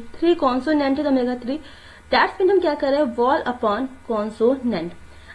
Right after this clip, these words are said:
और यहाँ पे टू, टू, टू, टू कॉमन है, मतलब क्या, यहाँ से टू, तो टू हो गया आपका wall, बचे कितने, फ़ोर। तो क्या हो गया आपका wall upon consonant, मतलब two by four, that mean option number D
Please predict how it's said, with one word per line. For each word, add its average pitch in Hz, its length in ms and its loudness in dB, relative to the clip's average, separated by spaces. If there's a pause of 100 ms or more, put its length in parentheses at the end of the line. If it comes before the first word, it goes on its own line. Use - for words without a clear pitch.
और 277 40 2
यहाँ 330 120 6
पे 427 100 2
टू, 330 400 2
टू, 285 340 0
टू, 269 460 0 (120)
टू 262 200 2
कॉमन 202 380 2
है, 196 120 -4 (160)
मतलब 247 200 -2
क्या, 330 240 0
यहाँ 220 280 0
से 302 100 -4 (140)
टू, 185 80 -2 (1800)
तो 269 60 0
टू 294 200 2
हो 277 120 4
गया 285 180 2
आपका 277 200 0
wall, 220 260 2 (480)
बचे 240 340 0
कितने, 339 280 0 (560)
फ़ोर। 202 160 -2 (540)
तो 247 80 -2
क्या 269 140 2
हो 262 40 2
गया 254 100 2
आपका 247 160 -4
wall 233 300 0
upon 214 300 0
consonant, 269 560 2
मतलब 208 320 -4
two 302 200 2
by 226 140 2 (100)
four, 247 280 4
that 202 280 0
mean 220 120 -4
option 220 300 -4
number 202 260 2
D 240 160 2